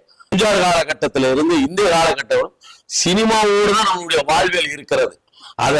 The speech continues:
அடிப்படையிலே திரைத்துறையிலே ஏ-, ஏதேனும் ஒரு கதாநாயகிகளோ கதாநாயகர்களோ வந்தா அந்த இடத்துல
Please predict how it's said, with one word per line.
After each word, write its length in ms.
அடிப்படையிலே 560
திரைத்துறையிலே 680
ஏ-, 140
ஏதேனும் 460
ஒரு 180
கதாநாயகிகளோ 680
கதாநாயகர்களோ 680
வந்தா 220
அந்த 140
இடத்துல 300